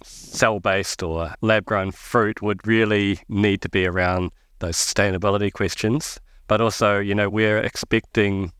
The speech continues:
population growth in the near future. You know, what is it, nine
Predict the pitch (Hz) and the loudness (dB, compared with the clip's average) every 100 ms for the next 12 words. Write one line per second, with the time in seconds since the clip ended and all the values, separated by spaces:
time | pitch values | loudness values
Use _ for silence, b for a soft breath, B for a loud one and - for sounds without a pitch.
0 | - - - 104 104 117 104 101 98 101 | -4 -2 2 2 2 0 0 0 0 -2
1 | - 110 107 110 110 - 107 - 101 98 | -2 0 2 2 2 0 0 2 0 0
2 | - 92 90 - _ - - 85 85 95 | -2 -2 -2 -6 _ -12 -6 -4 -2 0
3 | 90 92 90 92 90 92 | 2 2 2 2 0 0